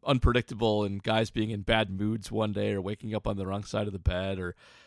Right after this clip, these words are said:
um, other things that we can't even ever possibly predict. It not, it's a complete nonsense sport. That's why it's great.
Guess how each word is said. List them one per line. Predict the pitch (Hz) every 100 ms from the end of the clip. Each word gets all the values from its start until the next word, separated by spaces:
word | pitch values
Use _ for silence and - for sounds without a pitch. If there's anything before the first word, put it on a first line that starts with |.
| -
um, | 110 104 95
other | 120
things | 113 120 107
that | 98
we | 107
can't | - 110
even | 110 101 104 -
ever | 107 104
possibly | 98 98 95 117 101
predict. | - - - _ - 175 -
It | -
not, | 165 -
it's | 120 -
a |
complete | 123 110 120
nonsense | 101 101 - 101 92
sport. | - - - _ _ _ _
That's | 170 180
why | 151
it's | 123 -
great. | - 69